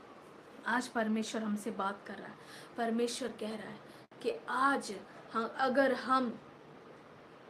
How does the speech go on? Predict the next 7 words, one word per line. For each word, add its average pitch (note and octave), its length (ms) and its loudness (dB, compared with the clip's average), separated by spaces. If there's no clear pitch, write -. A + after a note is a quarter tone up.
पश्चाताप C#4 680 6
करेंगे, A3+ 500 2
अगर D4 280 12
हम C#4+ 480 12
टाट D#4 320 12
ओढ़ D#4 260 8
लेंगे, B3+ 520 10